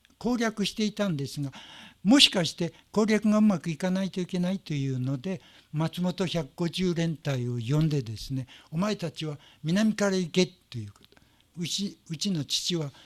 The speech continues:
あの、医務官でしたから、どうしてもそ-、そこに行かないといけない。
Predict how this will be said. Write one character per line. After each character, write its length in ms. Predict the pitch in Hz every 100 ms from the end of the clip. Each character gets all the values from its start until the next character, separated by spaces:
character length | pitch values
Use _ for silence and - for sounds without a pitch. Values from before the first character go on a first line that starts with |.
| - -
あ 120 | 156
の、 160 | 147
医 80 | 156
務 200 | 196 220
官 280 | - 156 135
で 120 | 131
し 100 | 127
た 100 | 135
か 140 | 127 143
ら、 140 | 147 - - _
ど 120 | 135 196
う 60 |
し 160 | 180 -
て 120 | 233
も 160 | 220 147
そ-、 240 | - 143 143
そ 180 | - -
こ 140 | -
に 120 | 131
行 80 | 123
か 120 | -
な 140 | 135 131
い 60 |
と 120 | 120 127
い 40 |
け 120 | 131
な 160 | 123
い。 80 | 127